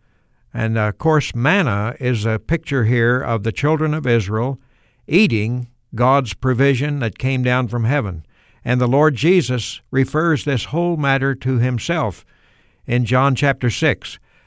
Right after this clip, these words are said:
For example, in, uh, verses fifty-seven and fifty-eight in that chapter, the Lord Jesus says very plainly, "As the living Father has sent me, and I live because of the Father, so he who eats me,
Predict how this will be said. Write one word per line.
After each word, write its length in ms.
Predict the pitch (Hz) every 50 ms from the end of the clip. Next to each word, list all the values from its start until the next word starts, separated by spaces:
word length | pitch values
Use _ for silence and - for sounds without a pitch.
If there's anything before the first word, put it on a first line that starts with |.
| _ _ _ _
For 120 | - 156
example, 540 | 156 139 117 147 160 160 143 147 139 127 131
in, 180 | 131 131 127 127
uh, 220 | 123 120 117 113
verses 420 | 107 131 147 147 - 143 123 104
fifty-seven 720 | - - 156 156 - 143 131 - - 156 160 165 151 156 139
and 180 | 127 123 113
fifty-eight 640 | - - 156 147 - - 135 127 143 165 185 175 135
in 140 | 127 117 113
that 180 | 117 117 113
chapter, 540 | - - 123 113 107 - - 127 120 127 131
the 100 | 117 120
Lord 280 | 113 123 135 147 143 123
Jesus 460 | 107 135 147 151 120 131 127 117 -
says 260 | - 143 135 127 107
very 280 | 95 113 131 143 156 151
plainly, 640 | - - - 156 160 151 120 107 101 98 95 92 - _ _ _ _ _ _ _ _ _ _ _ -
"As 260 | - 123 135 135 117
the 120 | 98 123 120
living 440 | 117 127 151 175 170 175 170 165 139
Father 500 | - - 151 151 151 156 156 160 156 143
has 220 | 131 123 117 -
sent 320 | - - 160 165 165 165
me, 640 | 120 123 127 135 143 147 151 156 165 175 185 180 - _ _ _ _ _ _ -
and 220 | - 110 117 113
I 180 | 120 139 160 165
live 600 | 160 151 151 160 156 156 160 175 180 170 165 151 - -
because 440 | 117 117 - 123 127 135 135 120
of 100 | 131 127
the 80 | 123 123
Father, 560 | - - 156 151 151 143 120 120 123 135 131 - _ _ _ _ _ _ _ _
so 600 | - - - - 160 175 170 156 143 143 151 160
he 400 | 151 117 123 180 202 208 208 190
who 280 | 139 147 151 151 156 -
eats 400 | - 180 190 220 214 - - -
me, 520 | 147 165 202 226 208 147 107 92 85 95